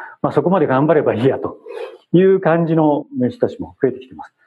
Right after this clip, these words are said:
まあ、そういったことと、それから今のボリュームゾーンはですね、えー、管理職で言いますと、まあ、五十から五十五ぐらい。それから組合員で言いますと、四十から五十の間。で、この辺がいずれ六十歳になる。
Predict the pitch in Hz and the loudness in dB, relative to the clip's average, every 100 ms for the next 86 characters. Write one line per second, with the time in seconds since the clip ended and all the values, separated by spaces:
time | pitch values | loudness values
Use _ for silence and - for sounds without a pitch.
0 | _ _ _ _ - 123 - 131 131 - | _ _ _ _ -2 -2 2 -2 0 -2
1 | 123 123 - 107 120 117 117 123 160 127 | 0 -2 0 0 0 0 0 2 0 2
2 | 139 127 113 - - _ _ - 123 180 | 2 0 -2 -10 -20 _ _ 0 2 2
3 | 185 170 160 139 82 78 - 95 90 85 | 2 2 2 0 -4 -12 -6 -6 -6 -10
4 | _ _ _ _ _ 104 101 98 98 - | _ _ _ _ _ -2 -2 -2 -4 -2
5 | 139 151 120 98 98 - - 135 123 117 | 0 0 -2 -2 -6 -6 -2 0 -2 -4
6 | 104 107 110 110 127 98 101 110 117 104 | -2 0 0 0 -2 0 0 2 2 0
7 | 98 - _ _ _ _ _ _ _ _ | -2 -8 _ _ _ _ _ _ _ _
8 | - 107 107 104 123 135 107 98 92 - | -2 0 -2 0 0 0 -2 -4 -8 -2
9 | 123 127 104 95 127 98 95 95 110 104 | 0 0 -2 -2 -2 -2 -4 -2 0 -2
10 | 101 - _ 101 90 92 87 - - _ | -4 -12 _ -4 -2 -2 -4 -8 -20 _
11 | - - - 120 160 160 156 151 143 135 | -20 -20 -6 0 2 2 2 2 2 2
12 | 127 127 123 101 82 82 | 0 -2 -2 -4 -6 -10